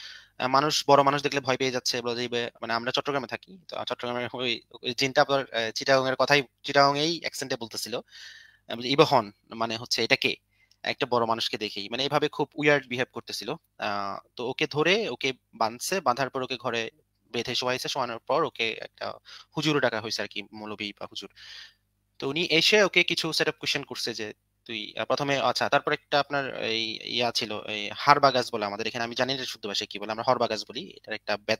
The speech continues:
আনতে বলছিল হুজুর। তো ওইটা আনছে, ওইটা কে-, কাটছে, কাটার পরে ওইটা দিয়ে ওকে মারছে।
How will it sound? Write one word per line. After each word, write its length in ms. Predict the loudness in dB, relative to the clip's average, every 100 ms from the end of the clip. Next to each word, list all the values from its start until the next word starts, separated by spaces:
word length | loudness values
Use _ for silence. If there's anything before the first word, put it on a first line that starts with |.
| _
আনতে 180 | -12 -10
বলছিল 260 | -8 -10 -8
হুজুর। 220 | -8 -8 -10 -14 -12 -14 -16 0
তো 80 | 2
ওইটা 220 | 8 8
আনছে, 240 | 8 2
ওইটা 160 | 4 4
কে-, 200 | 2 8
কাটছে, 320 | 6 8 2
কাটার 220 | 2 2
পরে 160 | 2 2
ওইটা 220 | 4 2
দিয়ে 160 | 2 0
ওকে 140 | 2
মারছে। 360 | 2 2 0